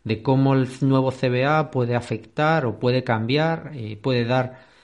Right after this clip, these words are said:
ciertas ventajas o, o, o poner también ciertas trabas que sabéis que normalmente Belichick y New England suelen aprovechar, ¿no? Sobre todo el, el, el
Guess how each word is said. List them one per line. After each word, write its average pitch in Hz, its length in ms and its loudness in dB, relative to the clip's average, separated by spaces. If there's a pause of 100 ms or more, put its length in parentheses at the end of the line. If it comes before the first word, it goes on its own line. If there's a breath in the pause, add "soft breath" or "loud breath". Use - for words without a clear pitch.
(160 loud breath)
ciertas 127 500 0
ventajas 113 760 0
o, 110 100 -4
o, 107 560 -8
o 104 160 -10
poner 107 280 -2
también 117 280 0
ciertas 123 460 -6
trabas 139 540 -2 (300)
que 104 140 -6
sabéis 107 400 -2
que 107 220 -4
normalmente 104 640 -2
Belichick 107 460 -4
y 107 80 -4
New 101 160 -2
England 113 300 -4
suelen 98 280 -4
aprovechar, 95 720 -8
¿no? 170 180 -6 (600 loud breath)
Sobre 127 300 2
todo 170 300 4
el, 123 360 2
el, 98 340 -6
el 110 340 -6